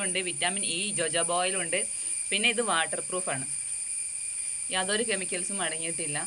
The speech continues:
കൺപീലിക്ക് വേണ്ടിയിട്ട് ഇത്രയും നല്ല ഇൻഗ്രീഡിയൻസ് ഉള്ള ഒരു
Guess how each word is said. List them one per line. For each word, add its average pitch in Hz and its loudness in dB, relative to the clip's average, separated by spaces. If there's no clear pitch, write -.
കൺപീലിക്ക് 185 -4
വേണ്ടിയിട്ട് 180 -2
ഇത്രയും 190 2
നല്ല 185 0
ഇൻഗ്രീഡിയൻസ് 175 2
ഉള്ള 160 -6
ഒരു 175 0